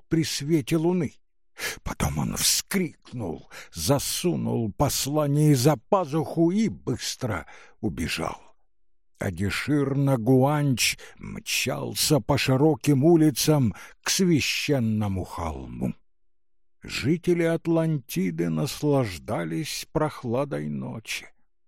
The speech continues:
Из тёмной зелени садов неслись звуки песен, флейт и воркование кицар. Кицара — музыкальный инструмент, напоминающий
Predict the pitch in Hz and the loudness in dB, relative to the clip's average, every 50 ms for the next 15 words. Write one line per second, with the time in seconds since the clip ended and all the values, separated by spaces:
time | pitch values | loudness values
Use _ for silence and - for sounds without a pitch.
0 | _ _ _ _ _ _ _ - 147 117 - - - - - - - 160 151 143 | _ _ _ _ _ _ _ -2 0 0 0 -2 -6 -8 -6 -2 0 2 2 2
1 | 139 135 139 139 135 123 104 104 151 147 131 135 135 139 135 127 - - 147 147 | 2 0 2 2 2 2 2 4 4 4 4 2 0 0 -2 -2 -2 -2 -2 -2
2 | 160 165 160 - - - 90 90 90 87 - - 120 110 110 104 92 82 78 95 | -2 -4 -6 -6 -8 -8 -6 -6 -4 -4 -4 -2 0 2 2 2 0 -2 -4 -4
3 | 101 104 104 85 - - 98 80 - - - 71 117 - - - 120 110 95 82 | -2 -2 -2 -4 -4 -6 -8 -8 -6 -6 -6 -6 -6 -8 -8 -6 -6 -4 -6 -6
4 | 71 - - - - - - - - 110 92 95 123 78 76 71 58 - - - | -8 -12 -18 -20 -14 -8 -6 -4 -2 -2 0 0 0 -2 -2 -4 -8 -12 -16 -18
5 | - - - - - _ - 95 110 120 127 135 131 120 - - 156 147 143 165 | -20 -20 -20 -20 -20 _ 2 4 6 6 8 6 4 2 2 2 2 2 2 2
6 | 180 175 160 143 131 117 107 107 104 92 - - - - 113 85 - - - - | 0 0 0 0 2 2 2 2 0 -2 -4 -6 -4 -2 -2 -2 -2 -6 -8 -4
7 | - - - - - 156 175 165 156 - - - - _ _ _ _ _ _ _ | -2 0 0 2 4 4 2 2 0 -4 -8 -16 -20 _ _ _ _ _ _ _
8 | _ _ _ _ _ _ _ _ _ _ _ _ _ _ _ _ _ - - 95 | _ _ _ _ _ _ _ _ _ _ _ _ _ _ _ _ _ -6 -4 -4
9 | - - - - - - - - 156 156 156 139 - - - - - - - - | -4 -4 -4 -4 -2 0 0 2 2 2 0 0 -2 -6 -8 -10 -12 -14 -16 -18
10 | - - - - - - - 95 87 107 - - 180 165 165 160 160 165 170 170 | -20 -20 -20 -14 -10 -6 -4 -2 -2 0 2 2 2 4 4 4 4 4 4 4
11 | 170 165 - - - - - - 175 175 175 180 180 175 156 117 98 87 - - | 2 2 0 -4 -8 -6 -2 2 4 4 6 6 4 4 2 2 0 -2 -4 -2
12 | - 123 123 127 113 - 135 131 135 143 156 170 160 160 156 151 131 - - - | 0 2 2 2 2 2 2 2 2 2 2 2 2 2 2 0 0 -2 -2 -2
13 | - 156 151 143 127 | 0 0 0 0 -2